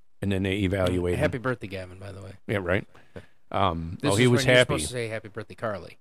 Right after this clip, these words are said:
Speaker 1: He was happy, right?
Speaker 2: This is when you're supposed
Speaker 1: I
Speaker 2: to
Speaker 1: didn't
Speaker 2: say
Speaker 1: even
Speaker 2: happy
Speaker 1: know her name until now.
Speaker 2: I just said.
Speaker 1: Happy birthday, Carly.
Speaker 2: There you
Speaker 1: <laughs>
Speaker 2: go. Jesus Christ.
Speaker 1: Um,
Speaker 2: Give it a shout out. You go segues about your shit. This is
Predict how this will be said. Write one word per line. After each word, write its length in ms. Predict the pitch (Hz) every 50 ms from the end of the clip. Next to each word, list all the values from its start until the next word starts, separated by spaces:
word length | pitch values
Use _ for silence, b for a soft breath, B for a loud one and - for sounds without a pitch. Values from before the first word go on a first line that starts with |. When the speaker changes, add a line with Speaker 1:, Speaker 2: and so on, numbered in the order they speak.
| -
Speaker 1:
He 140 | - 120 120
was 160 | 120 107 -
happy, 320 | 123 117 117 117 - 107 87
right? 120 | 78 85
Speaker 2:
This 120 | 117 110 -
is 40 | 123
when 140 | 131 127 120
you're 100 | 123 117
supposed 220 | - - 123 117
Speaker 1:
I 40 | 139
Speaker 2:
to 40 | 175
Speaker 1:
didn't 100 | 208 190
Speaker 2:
say 60 | 185
Speaker 1:
even 120 | 170 170 165
Speaker 2:
happy 60 | 170 180
Speaker 1:
know 40 | 180
her 40 | 151
name 320 | 131 135 151 196 302 320 285
until 300 | 120 104 - 135 120 110
now. 280 | 107 104 92 85 80 82
Speaker 2:
I 80 | 240
just 200 | 240 339 349 -
said. 360 | - 403 392 349 - - - 156
Speaker 1:
Happy 220 | - 139 120 127 127
birthday, 320 | 127 135 143 - - 117
Carly. 380 | - - 104 95 95 95 113 156
Speaker 2:
There 160 | - 196 190
you 120 | 160 120 104
Speaker 1:
<laughs> 0 |
Speaker 2:
go. 240 | 113 117 123 151 147
Jesus 460 | - - - 247 233 165 107 98 -
Christ. 460 | - - - 285 302 - - - - -
Speaker 1:
Um, 440 | 123 117 110 101 98 95 90 - - - - - - - - - - -
Speaker 2:
Give 120 | 190 190
it 60 | 190
a 60 | 156
shout 340 | 127 - - 190 185 208 202
out. 160 | 151 143 160
You 120 | 123 147 139
go 100 | 156 151
segues 580 | 139 - - - 180 180 160 151 139 139 131
about 240 | 139 131 147 151 147
your 180 | 143 170 180 175
shit. 340 | - - - 104 92 78 - - - - - -
This 140 | - 156 160
is 120 | 160 143